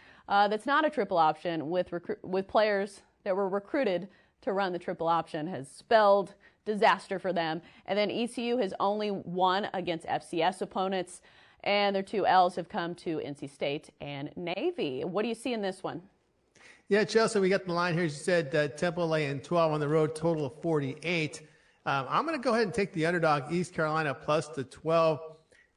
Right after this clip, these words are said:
Speaker 2: Uh, I was concerned here with the Owls road game, uh, Temple going to a rebuilding Buffalo Bulls team. Remember, Tyree Jackson was the quarterback last year for the Bulls. He's left the program. I think he was trying to get onto the Buffalo Bills practice squad and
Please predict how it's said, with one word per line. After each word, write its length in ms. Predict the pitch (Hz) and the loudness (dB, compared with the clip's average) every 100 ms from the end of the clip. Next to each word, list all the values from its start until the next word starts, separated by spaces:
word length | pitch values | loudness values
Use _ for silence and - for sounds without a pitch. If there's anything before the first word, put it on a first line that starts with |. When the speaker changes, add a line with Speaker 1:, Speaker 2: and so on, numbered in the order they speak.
| - | -4
Speaker 2:
Uh, 200 | 160 143 | -2 0
I 140 | 170 | 0
was 140 | 254 233 | 0 0
concerned 440 | 202 180 196 190 | -2 -4 -4 -2
here 140 | 170 175 | -2 0
with 220 | 156 - | -2 -2
the 120 | 143 | -6
Owls 500 | 139 151 160 151 151 - | -2 0 2 0 -4 -10
road 480 | 139 135 165 175 156 | -6 2 4 2 0
game, 320 | 143 131 135 | -4 -4 -6
uh, 140 | 127 127 | -6 -6
Temple 380 | - 165 170 | -2 -2 -2
going 360 | 135 160 156 156 | -2 -2 0 -2
to 200 | - 151 | -4 -2
a 60 | 135 | -2
rebuilding 600 | 135 135 117 170 160 143 143 | 0 -2 2 2 2 -2 2
Buffalo 340 | 160 160 139 | 0 2 -2
Bulls 400 | 110 160 190 185 | 0 2 2 0
team. 140 | 151 | -4
Remember, 600 | 131 147 190 170 - - _ - | -2 0 2 0 0 -14 _ -4
Tyree 320 | 160 160 180 | 0 2 0
Jackson 720 | - 156 151 208 - 131 127 - - | 0 -2 0 -2 -6 -8 -8 -16 -2
was 200 | 156 147 | 0 0
the 80 | 156 | -2
quarterback 520 | 170 170 160 151 - | 0 2 2 0 0
last 360 | 151 165 190 | -2 0 -2
year 80 | 165 | -4
for 120 | - | -4
the 120 | 139 120 | -4 -4
Bulls. 400 | 135 151 151 - | -2 -2 -2 -4
He's 240 | 190 175 - | -4 -6 -4
left 240 | 143 160 | -2 0
the 80 | - | -2
program. 460 | - 165 165 175 151 | -2 -2 0 -2 -2
I 80 | 135 | -4
think 120 | 147 | -4
he 120 | 160 | -4
was 100 | 147 | -4
trying 240 | - 151 | -2 -2
to 60 | 143 | 0
get 120 | 143 | 0
onto 200 | 143 147 | 0 0
the 80 | 135 | -2
Buffalo 360 | 135 143 143 127 | 0 0 0 -2
Bills 320 | 151 156 156 | 2 2 2
practice 500 | - 156 175 - 147 | -2 -2 -2 -2 -4
squad 380 | - 139 139 147 | -4 -2 0 0
and 180 | 135 | -4